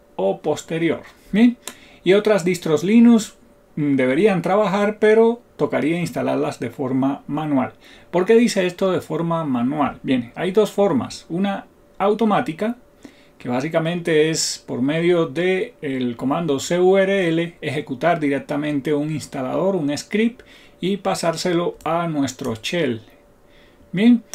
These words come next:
y la otra es de forma manual, en caso dado de que no te funcione la automática, que básicamente hay que agregar el repositorio Universe y después instalar una serie de dependencias para continuar con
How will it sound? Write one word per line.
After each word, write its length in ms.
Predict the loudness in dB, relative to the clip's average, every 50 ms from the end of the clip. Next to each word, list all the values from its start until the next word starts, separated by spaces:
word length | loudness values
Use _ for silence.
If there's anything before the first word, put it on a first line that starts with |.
| -18 -14 _
y 80 | -2 0
la 200 | 2 4 6 6
otra 360 | 4 4 4 2 2 2 2
es 100 | 2 0
de 120 | -2 -4
forma 440 | -2 -2 -2 -2 0 0 -2 -2 -2
manual, 640 | -2 -2 -2 -2 -2 0 0 0 0 -2 -2 -6 -8 -12 _ _ _ _ -16 -12 -12
en 80 | -10
caso 300 | -6 -6 -6 -4 -2 2
dado 300 | 4 4 4 4 4 2
de 60 | 0
que 120 | -2 -2 -4
no 100 | -2 -2
te 100 | -4 -6
funcione 400 | -4 -6 -6 -6 -6 -6 -4 -2
la 100 | -2 -2
automática, 720 | -2 -2 -2 -2 -2 -2 -2 -2 -4 -6 -6 -6 -8 -8 -10 _ -20 -20 -20 _ _ _ _ -4
que 420 | 0 2 4 4 4 4 2 0 -4
básicamente 720 | -4 -2 -2 -2 -2 -2 -4 -2 -2 -2 -2 -2 -2 -2
hay 120 | -2 -2
que 100 | -2 -2
agregar 580 | -2 -2 -2 -4 -6 -6 -4 -2 -2 -2 0 0
el 120 | -2 -4
repositorio 760 | -4 -6 -8 -8 -10 -10 -10 -10 -6 -4 -4 -2 -2 -4 -4 -4
Universe 720 | -2 -2 0 0 0 0 -2 -2 -4 -4 -8 -10 -12 -14 _ _ -20 _ _ _ _ _ _ _ _ _ _ _ _ _ _ _
y 300 | -4 -2 0 2 0 0
después 580 | -2 -4 -6 -8 -4 -2 0 0 0 0 -2 -4
instalar 440 | -4 -6 -4 -4 -2 -2 0 -2 -2
una 160 | -2 -4 -4
serie 320 | -4 -4 -2 -2 0 0
de 60 | 0 0
dependencias 680 | 0 -2 -4 -6 -4 -4 -4 -4 -4 -4 -4 -6 -6
para 300 | -4 -2 -2 0 0 0
continuar 600 | -2 -4 -6 -4 -4 -4 -2 -2 -4 -4 -6 -10 -8
con 300 | -4 -4 -4 -4 -6